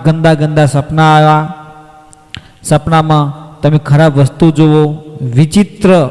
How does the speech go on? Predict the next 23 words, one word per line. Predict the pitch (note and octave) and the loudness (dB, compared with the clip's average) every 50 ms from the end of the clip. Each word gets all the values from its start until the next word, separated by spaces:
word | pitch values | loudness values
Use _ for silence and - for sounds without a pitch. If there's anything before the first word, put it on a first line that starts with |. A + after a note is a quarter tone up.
| - - - - - - - - - - - - | -6 -14 -20 -20 -20 -20 -20 -20 -20 -20 -12 -4
કે | - D#3 | -4 -2
જે | D3 C3+ D#3+ D#3+ D#3+ | 0 2 0 0 2
તમે | D#3+ E3 D#3 D#3+ D#3 D3+ C#3 D3 - - - - - - - - | 0 0 0 0 0 0 0 -2 -6 -10 -20 -20 -20 -14 -6 -4
કદીક | D#3 E3 D#3+ D#3+ D3+ | 0 0 0 2 2
જોઈ | C#3 C#3+ C#3+ D3+ D#3 | 2 2 4 2 2
ન | D#3 D#3+ | 2 2
હોય | D3+ C#3+ C#3+ C#3 | 2 2 2 2
એવું | C3+ C3+ C3+ D3 D#3+ D#3+ - - - - C#3+ | 2 2 4 4 2 2 0 -4 -14 -8 -2
જોવાય, | C3+ D3+ D#3 D#3 D#3 D3+ D3+ D#3 D3+ D3+ - - - - - - - - - - - _ _ _ - _ _ _ _ - _ _ _ _ _ _ _ _ - - | 0 2 2 4 2 2 0 -2 -6 -10 -14 -18 -20 -20 -20 -20 -20 -20 -20 -20 -20 _ _ _ -20 _ _ _ _ -20 _ _ _ _ _ _ _ _ -4 0
અવાજ | D#3+ F3 G3+ G#3+ A3+ - - | 0 2 2 2 0 -2 -2
પણ | - A3 G#3 | -2 -2 -2
સંભળાવા, | F3 F3+ D#3 D3 D3 D3+ D3+ C#3+ B2+ A2+ G#2 G2 F2 - - - - - - - - - - | 0 0 0 0 2 2 2 2 0 -2 -4 -6 -12 -16 -20 -20 -20 -20 -20 -20 -16 -6 -2
અવનવા | D#3 E3 E3 E3 E3 D#3+ D#3 D3+ C#3+ | 0 0 0 0 0 2 2 2 2
અવાજ | C#3+ D#3 D#3+ | 2 2 0
તમને | D3+ - D#3 D3+ D#3 D#3 | 0 -2 -6 -2 -2 0
સંભળાય, | C3 C#3 C3 B2+ C3+ C3+ C#3 C#3 C#3 C#3+ C#3+ - - - - - - - - - _ - - _ _ _ _ _ _ - | 0 0 0 0 0 0 0 0 -2 -6 -8 -14 -18 -20 -20 -20 -20 -20 -20 -20 _ -20 -20 _ _ _ _ _ _ -4
આવું | - C#3+ F3+ G#3 A3 | -2 0 2 2 2
બધું | G3+ A3 G#3+ A3+ | 2 2 2 2
એના | A3 G#3+ G#3 | 2 2 0
લક્ષણો | F3 D#3 D3+ D3+ - E3+ D#3 D3 | 2 0 0 0 0 -2 0 0
હોય | C3 B2 A#2 A2+ | 0 0 -2 -4
છે | A2+ - | -6 -10
મિત્રો. | A#2+ A2+ A2 - - - G2+ - | -12 -14 -14 -14 -14 -14 -14 -14